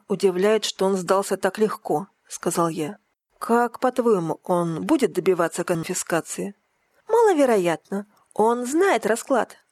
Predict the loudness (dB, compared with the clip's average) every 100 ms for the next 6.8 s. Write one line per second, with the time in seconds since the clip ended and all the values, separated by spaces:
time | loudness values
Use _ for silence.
0 | _ _ _ _ _ _ -6 0 0 0
1 | -4 _ -2 0 0 0 2 2 2 0
2 | -4 -2 -6 -6 -6 -8 -10 _ _ _
3 | _ _ _ 0 2 2 0 -4 _ _
4 | _ -2 2 2 4 2 2 0 -2 0
5 | 4 4 6 4 2 0 0 -4 -2 0
6 | 0 -4 -16 _ 2 4 4